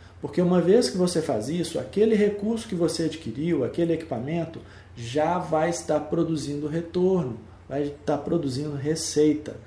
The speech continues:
Quando você atende aquele paciente, ele te paga, ele não te pagaria se você não tivesse o equipamento.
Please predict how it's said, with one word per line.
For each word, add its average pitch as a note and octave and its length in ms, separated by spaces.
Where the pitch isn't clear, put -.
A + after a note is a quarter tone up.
Quando C#3 240
você D3+ 280
atende F#3 420
aquele F3+ 280
paciente, C3 540
ele A#2 120
te - 120
paga, C3+ 580
ele F3+ 220
não G3+ 180
te - 100
pagaria E3 540
se F3+ 100
você F3+ 300
não F#3 160
tivesse D#3+ 500
o F#3 40
equipamento. G#3 680